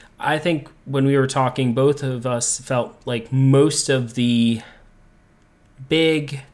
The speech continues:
uh, issues we had with this episode happened towards the end of it. So we'll kind of try to,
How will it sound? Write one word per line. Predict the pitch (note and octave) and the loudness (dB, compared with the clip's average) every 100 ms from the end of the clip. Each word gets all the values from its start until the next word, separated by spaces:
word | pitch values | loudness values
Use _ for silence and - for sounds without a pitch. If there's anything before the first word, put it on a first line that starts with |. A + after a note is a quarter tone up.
| _ _ _ _ _ _ _ - | _ _ _ _ _ _ _ -10
uh, | A2+ A2 G#2+ G2+ _ _ _ _ | -6 -6 -8 -12 _ _ _ _
issues | D#3+ D#3+ D3 B2 | -2 0 0 0
we | A#2+ | -2
had | A#2+ A2 G#2+ | -2 -4 -4
with | A2+ | -6
this | A2 A2 | -4 -6
episode | A#2+ A2+ - A2+ A2 | -6 -8 -8 -6 -6
happened | G#2+ B2 - A#2 | -4 -6 -4 -8
towards | A2+ C3 A#2 A2+ | -6 -8 -6 -6
the | A2 - | -8 -6
end | B2 A#2 | -6 -6
of | G#2+ G2+ | -6 -10
it. | G#2+ - - - - - - _ _ _ _ | -12 -14 -20 -20 -20 -20 -20 _ _ _ _
So | - C3+ | -4 -2
we'll | B2+ | -2
kind | B2+ D3+ D3 | -2 0 0
of | C3+ A#2+ - _ _ _ _ | 0 -2 -10 _ _ _ _
try | - D#3+ D#3 | 0 2 4
to, | C#3 B2+ | 4 2